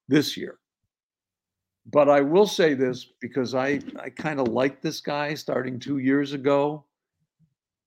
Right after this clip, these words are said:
and I'll get back to the Penn State coaching staff. Sometimes I don't understand what they do.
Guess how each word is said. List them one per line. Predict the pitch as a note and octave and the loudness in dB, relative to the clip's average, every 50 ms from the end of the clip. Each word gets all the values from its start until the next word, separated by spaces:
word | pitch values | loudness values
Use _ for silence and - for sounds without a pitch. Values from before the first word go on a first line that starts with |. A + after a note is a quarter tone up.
| _ _ _ | _ _ _
and | - A#2 A#2+ A#2+ | -4 -2 0 0
I'll | A2+ B2 B2+ A2+ - | 0 0 -2 -4 -2
get | - C3+ C3 B2+ - | 0 0 0 0 0
back | C#3+ C3 B2+ C3 C3 _ | 0 0 0 0 -4 _
to | - C#3+ C3 | -2 -2 0
the | A#2+ B2 | 0 -2
Penn | B2 B2 B2+ B2+ A#2+ | -4 -4 -6 -6 -6
State | B2 - - C#3 C3 B2 B2+ B2 _ - | -8 -6 -2 -2 -2 -2 -2 -6 _ -8
coaching | - D3 D3 C3+ - B2+ G#2+ | -4 -4 -4 -4 -6 -10 -10
staff. | - - - A#2 A2 A2 G#2+ G#2+ - - | -10 -6 -4 -4 -4 -4 -4 -6 -10 -14
Sometimes | - - C3+ A#2+ A#2+ - C#3 C3+ B2+ B2 A2+ B2+ | -8 -6 -6 -6 -4 -2 -2 -2 -2 -2 -2 -2
I | A#2+ A2 | -2 -2
don't | G2+ - C3+ B2 A#2+ B2+ | 0 0 0 0 0 0
understand | B2 A#2 A#2 A2 - C#3+ C3 B2 A#2+ | -2 -2 -4 -4 -2 -2 -2 0 0
what | A#2+ A#2 A2+ A#2 | 0 0 -2 -2
they | A2+ A2+ | -4 -4
do. | A2 C3 C3+ C3 A2 - - | 2 4 4 4 4 0 -4